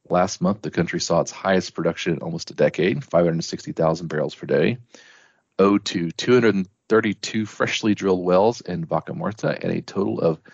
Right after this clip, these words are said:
two hundred seventy-six new wells drilled in the country in twenty twenty-one. This year, I think we see production reach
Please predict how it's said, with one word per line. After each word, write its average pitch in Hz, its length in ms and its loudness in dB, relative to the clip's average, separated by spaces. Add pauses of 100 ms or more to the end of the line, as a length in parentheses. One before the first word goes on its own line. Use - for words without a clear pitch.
(380)
two 113 180 2
hundred 104 240 2
seventy-six 92 500 0
new 87 180 0
wells 80 280 2
drilled 85 240 -2
in 82 40 -4
the 85 60 -6
country - 400 -8
in 165 120 -6
twenty - 280 -8
twenty-one. 82 720 -4 (920)
This - 220 4
year, 92 80 6
I 90 60 6
think 90 180 0
we 87 80 -2
see 87 220 -2
production 87 460 0
reach 82 260 -2